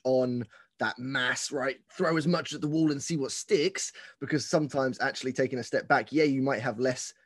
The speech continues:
conversations, but if they're converting better, what's the point of making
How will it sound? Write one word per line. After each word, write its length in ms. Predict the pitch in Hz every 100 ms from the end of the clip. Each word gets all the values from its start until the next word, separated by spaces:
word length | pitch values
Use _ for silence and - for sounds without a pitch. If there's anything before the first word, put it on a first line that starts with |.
| _
conversations, 680 | - 123 113 175 190 151 127
but 120 | -
if 100 | 127
they're 80 | 135
converting 580 | 127 131 135 156 151 113
better, 400 | 120 165 107 92 - - _
what's 160 | 151 -
the 80 |
point 240 | 175 190 180
of 60 |
making 320 | 147 151 143